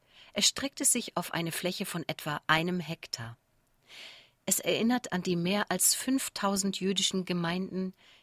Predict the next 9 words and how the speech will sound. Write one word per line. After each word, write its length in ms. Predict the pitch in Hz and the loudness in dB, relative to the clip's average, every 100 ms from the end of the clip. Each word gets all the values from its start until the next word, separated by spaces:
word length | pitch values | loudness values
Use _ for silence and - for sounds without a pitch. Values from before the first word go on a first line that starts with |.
| - | -14
die 100 | 143 | -6
während 260 | 156 156 147 | -4 -4 -4
der 100 | 143 | -2
Shoah 540 | - 143 147 165 175 - 139 | -2 -2 -2 -2 -4 -8 0
ganz 440 | 170 202 226 - | 2 2 4 2
oder 220 | - 131 135 | 2 -4 -4
teilweise 560 | 147 160 165 165 165 | -4 -4 -2 -2 -2
vernichtet 580 | - 180 185 - 143 - | -2 -2 -2 -6 -10 -6
wurden. 380 | 127 120 123 | -6 -6 -10